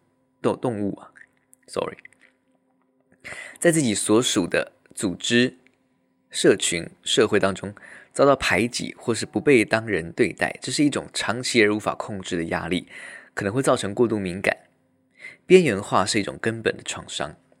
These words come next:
正是因为如此，所以我相信真正创伤知情的体制应该要反对种族歧视、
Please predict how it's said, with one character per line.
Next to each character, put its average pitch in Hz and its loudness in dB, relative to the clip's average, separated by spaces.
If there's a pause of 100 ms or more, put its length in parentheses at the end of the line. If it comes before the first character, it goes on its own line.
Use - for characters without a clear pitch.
(760)
正 135 2
是 123 -2
因 120 -2
为 113 2
如 95 0
此， - -4 (100)
所 - -4
以 151 4
我 123 2
相 160 2
信 147 -4
真 120 0
正 117 -4
创 113 -6
伤 104 -6
知 110 -4
情 98 -6
的 85 -4
体 - -8
制 - -4
应 120 -6
该 131 -2
要 135 0
反 92 -2
对 139 2
种 69 -6
族 87 -8
歧 71 -6
视、 - -4